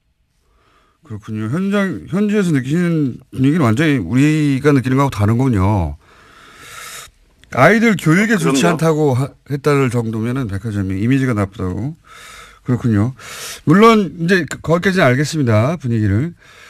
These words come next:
Speaker 1: 그러면 이제 대통령이 방중을 했습니다. 뭐 며칠 안 됐기 때문에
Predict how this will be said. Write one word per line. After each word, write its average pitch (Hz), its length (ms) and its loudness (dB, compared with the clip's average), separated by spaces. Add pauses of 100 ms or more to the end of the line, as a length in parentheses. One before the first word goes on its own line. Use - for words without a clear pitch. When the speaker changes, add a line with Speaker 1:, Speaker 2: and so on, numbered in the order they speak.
(220)
Speaker 1:
그러면 165 720 -2 (880)
이제 131 340 0
대통령이 202 1040 2
방중을 165 1500 -2
했습니다. 175 520 -2
뭐 123 140 -2
며칠 127 260 -2
안 110 180 2
됐기 185 200 -4
때문에 123 720 0